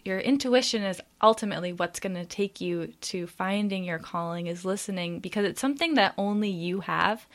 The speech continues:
within you. And astrology can definitely help, but in terms of the specifics on how to do that or how it's meant to feel,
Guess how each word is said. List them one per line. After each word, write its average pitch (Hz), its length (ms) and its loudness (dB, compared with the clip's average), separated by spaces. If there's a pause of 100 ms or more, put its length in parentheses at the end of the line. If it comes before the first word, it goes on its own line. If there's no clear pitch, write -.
(140)
within 170 360 -2
you. 247 300 0 (260)
And 214 120 2
astrology 269 600 6
can 233 160 0
definitely 190 400 0
help, 170 360 0 (380)
but 202 180 6
in 214 140 2
terms 220 320 0
of 233 140 2
the 202 80 -6
specifics - 840 -6
on 175 100 -4
how 170 200 -2
to 180 100 -4
do 170 220 -6
that 190 260 2
or 185 140 -2
how 175 220 -2
it's 175 180 -4
meant 175 180 -4
to - 100 -8
feel, 185 480 -2